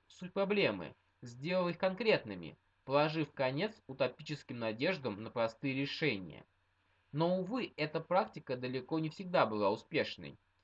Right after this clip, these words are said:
Эти найденные ответы далеко не всегда оказывались успешными. Революции не только побеждали, но и проигрывали. Причём победы то и дело оборачивались трагическими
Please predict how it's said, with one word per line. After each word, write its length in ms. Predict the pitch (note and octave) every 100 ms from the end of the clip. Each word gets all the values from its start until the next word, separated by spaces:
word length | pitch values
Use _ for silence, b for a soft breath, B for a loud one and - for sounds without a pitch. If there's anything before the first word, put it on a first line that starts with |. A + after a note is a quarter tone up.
| _ _
Эти 280 | - F#3 F3
найденные 600 | D#3+ F3 D3+ C3+ B2+ B2
ответы 560 | B2+ D#3 A3+ A3+ G2 - _ _ -
далеко 320 | B2+ C#3+ F3
не 100 | F3+
всегда 500 | - A3+ G#3+ F3+ A2
оказывались 880 | - A#2 - C3 B2+ B2 B2 B2 -
успешными. 760 | C#3 - F3+ C#3 - F2 B1+ B1 _ _ _ _ -
Революции 880 | C3+ D3 E3 F#3 F#3 - E3 D#3 - _ _
не 120 | D3+
только 280 | D#3 B3 A#3+
побеждали, 800 | D3 C#3+ D3+ C3+ C3 G#2 E2+ C#2 _
но 100 | C3
и 40 | C#3
проигрывали. 800 | D#3 E3+ F3 B2+ G#2 E2+ C#2+ B1 _ _ _ -
Причём 340 | C3+ D#3+ D3
победы 640 | D3+ D3 F3+ A#3 B2+ F#2+ - _
то 120 | D3+
и 100 | C#3
дело 400 | C#3 D3 G3 B2
оборачивались 960 | - G#2 A#2+ B2 D3 E3 - A2+ G#2 - _ _ _
трагическими 840 | D3 B2+ C3+ C#3+ - C#3 C3 B2